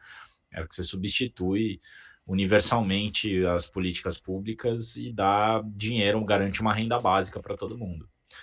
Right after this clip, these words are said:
né? É, enfim, a gente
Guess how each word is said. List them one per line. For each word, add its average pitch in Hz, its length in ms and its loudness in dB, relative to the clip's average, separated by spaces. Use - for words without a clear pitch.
né? 80 220 -10
É, 82 640 -8
enfim, 85 320 -4
a 156 200 6
gente 117 1000 6